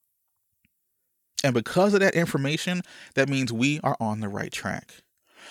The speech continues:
In fact, if you're doing research and you don't see any competition, that might be cause for concern.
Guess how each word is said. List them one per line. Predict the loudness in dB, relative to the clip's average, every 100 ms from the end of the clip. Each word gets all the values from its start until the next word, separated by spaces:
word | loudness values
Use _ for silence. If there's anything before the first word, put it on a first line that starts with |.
| -4
In | 0
fact, | 2 2
if | 2
you're | 2
doing | 2 2
research | 0 0 0 0
and | 0
you | -2
don't | 2 2 2
see | 2 0 2
any | 0
competition, | 0 -2 -2 -4 -4 -10 -14 _ _ _ _ _ _ _ _ _ _
that | -8 -6 -4
might | -4 -4
be | -4
cause | -2 -4
for | -4
concern. | -8 -8 -6 -8 -10